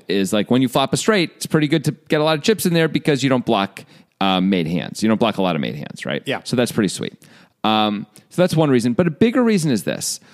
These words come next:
Speaker 1: Ludovic Geilich is a crazy, insane mofo who absolutely will attack, you know, when he thinks he's got a range advantage. His hand may be too good to attack with here.
Speaker 2: Yeah, probably
Speaker 1: But if he
Speaker 2: is.
Speaker 1: has Jack ten,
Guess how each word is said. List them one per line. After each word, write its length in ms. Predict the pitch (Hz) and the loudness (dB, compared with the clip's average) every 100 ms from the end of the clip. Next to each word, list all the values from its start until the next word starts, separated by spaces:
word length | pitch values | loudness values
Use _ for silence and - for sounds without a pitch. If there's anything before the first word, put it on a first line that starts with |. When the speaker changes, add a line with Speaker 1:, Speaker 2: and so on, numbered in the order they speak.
| - - | -12 2
Speaker 1:
Ludovic 460 | 156 240 262 - | 4 4 0 -2
Geilich 400 | 135 127 156 170 - | 0 2 0 -2 -4
is 200 | - 190 | 0 4
a 100 | 208 | 4
crazy, 680 | 202 - - 208 240 247 240 | 2 -2 2 4 4 2 2
insane 520 | 226 202 - 214 214 190 | 2 2 2 2 4 4
mofo 800 | 196 233 - 127 87 64 120 - - - | 4 2 0 0 0 0 -4 -8 -20 -2
who 160 | 240 220 - | 0 0 0
absolutely 760 | 208 254 - - 208 220 180 156 | 0 0 0 2 4 2 2 2
will 200 | 143 147 | 2 0
attack, 640 | 139 147 139 151 - - - - - | 0 0 0 -2 -8 -20 -20 -14 -2
you 80 | 139 | 2
know, 120 | 123 | 4
when 160 | 113 120 | 4 2
he 100 | 131 | 2
thinks 220 | 139 135 | 0 -2
he's 100 | 123 | -2
got 140 | 135 117 | 0 2
a 40 | |
range 260 | 113 117 107 | 2 2 0
advantage. 520 | 95 90 85 82 - - - | 0 0 2 -2 -6 -16 -2
His 120 | 180 | 2
hand 140 | 220 233 | 4 4
may 120 | 226 | 2
be 120 | 175 | 0
too 240 | - 196 | 2 0
good 240 | 117 147 - | 4 2 2
to 140 | 120 | -2
attack 340 | 90 95 78 - | 0 -2 -2 -2
with 140 | 85 | -4
here. 320 | - 110 117 175 | -2 0 0 0
Speaker 2:
Yeah, 160 | 151 120 | 0 0
probably 240 | 135 165 | 2 2
Speaker 1:
But 80 | 165 | 2
if 60 | |
he 100 | 190 | 2
Speaker 2:
is. 60 | 240 156 | 2 0
Speaker 1:
has 40 | - | -2
Jack 340 | 151 135 165 | -2 0 -4
ten, 460 | - 127 120 196 | -2 0 2 0